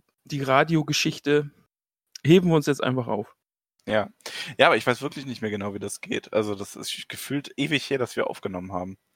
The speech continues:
Speaker 1: Es ist aber eigentlich nur eine Woche. Wir haben ja eine Woche nur ausgesetzt.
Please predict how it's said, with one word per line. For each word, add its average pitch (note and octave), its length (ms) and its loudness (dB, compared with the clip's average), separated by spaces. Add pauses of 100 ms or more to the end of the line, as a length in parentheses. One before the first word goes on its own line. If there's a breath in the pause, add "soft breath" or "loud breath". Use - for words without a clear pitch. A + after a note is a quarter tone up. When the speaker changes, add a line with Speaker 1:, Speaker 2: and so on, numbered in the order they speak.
(400)
Speaker 1:
Es B2+ 120 -4
ist D#3+ 160 -4
aber C3+ 240 2
eigentlich C#3+ 300 0
nur D3 100 4
eine C#3+ 160 2
Woche. B2+ 300 -2 (140)
Wir B2+ 100 -2
haben C#3 140 0
ja C#3 80 0
eine D#3 260 2
Woche D3+ 200 2
nur C#3 200 0
ausgesetzt. - 640 -6